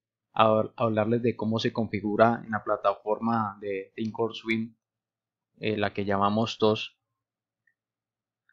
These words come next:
cómo escoger las, las acciones o las opciones en acciones. Entonces, eh, nos vamos aquí a Trade,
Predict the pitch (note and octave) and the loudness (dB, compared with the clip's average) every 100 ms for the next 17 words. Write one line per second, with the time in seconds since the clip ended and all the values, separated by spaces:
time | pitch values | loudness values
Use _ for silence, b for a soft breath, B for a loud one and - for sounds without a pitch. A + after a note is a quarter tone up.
0 | _ _ _ _ _ _ C3+ C3+ C#3+ C#3 | _ _ _ _ _ _ 6 6 6 4
1 | C3 - A#2+ A2+ A2+ A#2+ C3 B2+ - A#2 | 2 0 2 2 4 6 6 6 2 0
2 | G#2 F#2+ - B2+ C3 C#3 C#3 A#2 G#2 F#2+ | 2 0 -2 2 2 2 -2 -2 -4 -6
3 | _ _ A2 G2 - - A2 A2+ A#2+ G#2+ | _ _ -8 -8 -12 -6 -4 -2 -2 -2
4 | - G#2 A2 C#3 - _ _ _ _ _ | -2 -4 -4 -6 -12 _ _ _ _ _
5 | - G2+ G2+ G2 A2 A2 G#2 - - - | -8 -6 -6 0 2 2 0 -4 -8 -12
6 | _ _ _ _ _ _ _ - - G2+ | _ _ _ _ _ _ _ -12 -4 -4
7 | G2+ G2 F#2 G2+ A2 A2+ G2 - G#2 G#2 | -2 -6 -2 0 0 0 0 -2 -4 -2
8 | G#2+ G#2+ - _ _ - G#2+ - A#2+ C#3+ | -2 -4 -10 _ _ -2 -2 0 2 2
9 | - | -2